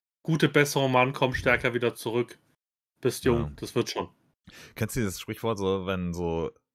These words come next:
Speaker 2: wenn so junge Fußballstars so spielen, sondern immer dieses, „Wenn er sich nicht verletzt,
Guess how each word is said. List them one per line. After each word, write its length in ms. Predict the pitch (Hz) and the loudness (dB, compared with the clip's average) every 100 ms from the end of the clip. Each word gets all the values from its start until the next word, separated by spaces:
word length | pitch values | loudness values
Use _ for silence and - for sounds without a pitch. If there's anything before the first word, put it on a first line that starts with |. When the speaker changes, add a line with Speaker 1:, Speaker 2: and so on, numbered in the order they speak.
| _ - | _ -12
Speaker 2:
wenn 220 | 85 90 | -8 -6
so 120 | 87 - - | -4 -6 -8
junge 440 | 90 92 101 98 | -4 0 2 0
Fußballstars 760 | - 107 - 110 - 107 113 - | -2 -8 -4 -4 -2 -4 -4 -8
so 80 | 98 | -12
spielen, 400 | - 92 110 101 | -10 -4 -4 -2
sondern 320 | 90 92 92 | -4 -4 -4
immer 140 | 95 | -4
dieses, 340 | 92 92 - - _ _ - | -4 -6 -8 -16 _ _ -6
„Wenn 120 | 98 | -2
er 100 | 104 | -2
sich 140 | 104 | -4
nicht 220 | 120 - | -8 -10
verletzt, 680 | - 127 95 - 208 - - | -6 -4 -4 -4 -16 -16 -20